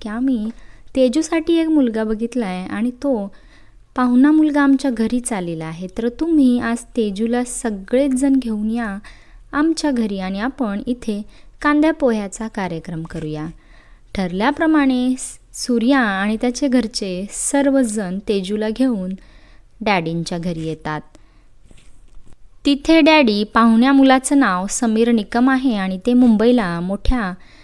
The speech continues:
कंपनीमध्ये इंजिनियर आहेत आणि ते आपल्या तेजूला खूप चांगलं सांभाळतील आणि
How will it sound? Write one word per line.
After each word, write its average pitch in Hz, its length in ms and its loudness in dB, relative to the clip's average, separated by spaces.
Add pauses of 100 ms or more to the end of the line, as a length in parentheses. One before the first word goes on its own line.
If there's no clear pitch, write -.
(220)
कंपनीमध्ये 330 580 4
इंजिनियर 190 680 2
आहेत 160 580 -6 (600)
आणि 214 500 0 (360)
ते 269 40 2
आपल्या 247 300 2 (120)
तेजूला 226 560 2 (140)
खूप 202 360 -2
चांगलं 175 400 -6
सांभाळतील 170 760 -8 (100)
आणि 254 200 0